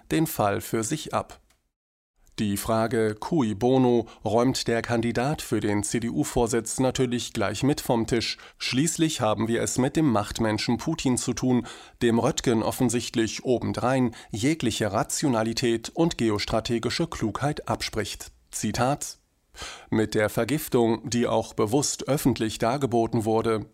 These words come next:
ist das Maß voll“, wettert der gerne hemdsärmlich argumentierende Röttgen. Eine bewusst öffentlich dargebotene Vergiftung,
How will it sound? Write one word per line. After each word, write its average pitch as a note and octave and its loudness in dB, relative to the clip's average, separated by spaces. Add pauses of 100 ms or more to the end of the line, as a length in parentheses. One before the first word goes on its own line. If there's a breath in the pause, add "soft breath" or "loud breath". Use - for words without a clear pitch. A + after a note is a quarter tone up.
ist D#3 -2
das D#3 -2
Maß G#2+ 0
voll“, G#2 0 (480 loud breath)
wettert C#3+ -2
der G#2 2
gerne G#2+ 2
hemdsärmlich A2+ 0
argumentierende B2+ 0
Röttgen. G2 -4 (880)
Eine A#2 2
bewusst B2 0
öffentlich D3+ 2
dargebotene A2+ 2
Vergiftung, A#2 0